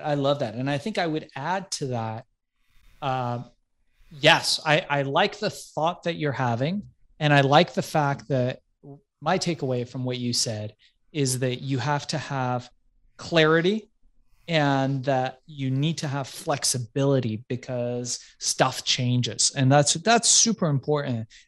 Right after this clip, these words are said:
Yeah, I teach that to people when they take my Amazon course. By the way, if anyone's interested,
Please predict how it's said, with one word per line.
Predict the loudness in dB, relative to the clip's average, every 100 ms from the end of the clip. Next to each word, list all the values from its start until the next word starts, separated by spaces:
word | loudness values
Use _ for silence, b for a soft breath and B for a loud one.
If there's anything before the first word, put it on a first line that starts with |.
| b
Yeah, | 2 4
I | 4
teach | 2 0 2
that | 2 0
to | -2
people | -8 -6 -4
when | -4
they | -4
take | -6 -8 -8
my |
Amazon | -6 -4 -2 -4 -4
course. | -8 -10 -8 -6 -8 b b b _
By | 4
the | 6
way, | 4
if | 2 2
anyone's | 0 0 0
interested, | -2 -2 -6 -6 -6 -6 -10